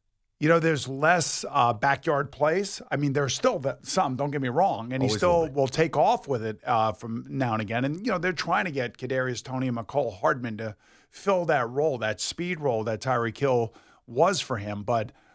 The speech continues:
Speaker 1: I think, you know, he's getting older. He's refined himself as a, a true N F L quarterback. He is the unquestioned leader. There's the,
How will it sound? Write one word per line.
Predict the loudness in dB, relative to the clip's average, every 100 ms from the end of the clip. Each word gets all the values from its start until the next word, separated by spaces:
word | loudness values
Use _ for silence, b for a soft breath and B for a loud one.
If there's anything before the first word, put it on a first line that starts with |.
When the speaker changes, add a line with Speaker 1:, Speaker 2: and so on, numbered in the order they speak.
| b -2
Speaker 1:
I | 0
think, | -2 -6
you | -2
know, | 0
he's | 0 0
getting | 0 0 2
older. | 0 2 2
He's | 2 0 -2 -4 -8
refined | -4 -4 -2 0 2 0 0
himself | 0 0 2 2 4
as | 2 0 0
a, | 0 0 -4 b b b b _ _ _
a | -6
true | -4 -2 0 2 2
N | 0 -2
F | 0 2
L | 2 0
quarterback. | -2 0 2 2 0 0
He | 0
is | 0 -2
the | -4 -4 -2
unquestioned | -2 -4 -4 0 0 0 -4 -4 -2
leader. | -2 -2 -6
There's | -2 -2 0
the, | -4 -6